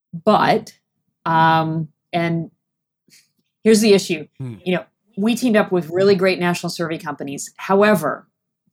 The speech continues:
Speaker 1: we had to get to people through their parents. Just, you know, morally and ethically, that's the only way to do it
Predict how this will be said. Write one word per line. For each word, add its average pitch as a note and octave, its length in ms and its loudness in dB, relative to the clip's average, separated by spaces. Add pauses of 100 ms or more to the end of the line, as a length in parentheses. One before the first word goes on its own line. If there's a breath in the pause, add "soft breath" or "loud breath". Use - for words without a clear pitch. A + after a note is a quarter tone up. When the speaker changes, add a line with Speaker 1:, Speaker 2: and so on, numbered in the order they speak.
(920)
Speaker 1:
we G#3+ 220 4
had A3+ 180 4
to G#3+ 60 2
get - 200 0
to F#3 80 -8
people G3 220 -2
through F3+ 160 -10
their F3+ 100 0
parents. - 520 -4
Just, - 380 -4 (500)
you F#3 80 0
know, D#3+ 200 0
morally F3+ 360 2
and E3 80 0
ethically, F3+ 340 0
that's E3+ 180 -6
the F3 80 -4
only E3 160 -4
way D#3+ 120 -4
to D3 80 -4
do G#3 240 2
it D#3+ 300 2